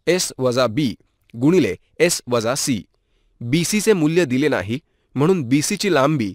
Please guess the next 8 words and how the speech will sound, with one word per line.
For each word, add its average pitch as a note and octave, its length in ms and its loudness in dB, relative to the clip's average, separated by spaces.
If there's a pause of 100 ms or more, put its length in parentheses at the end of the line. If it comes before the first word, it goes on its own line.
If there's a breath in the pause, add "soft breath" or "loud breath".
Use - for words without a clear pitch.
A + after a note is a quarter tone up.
(200)
बरोबर F3 340 4 (120)
एक्स. - 420 -2 (760)
त्यामुळे F3 300 2
सूत्रात F#3 400 0 (100)
किमती C#3+ 280 0
टाकून F3 360 0
आपल्याला C#3 340 0
मिळते B2+ 400 0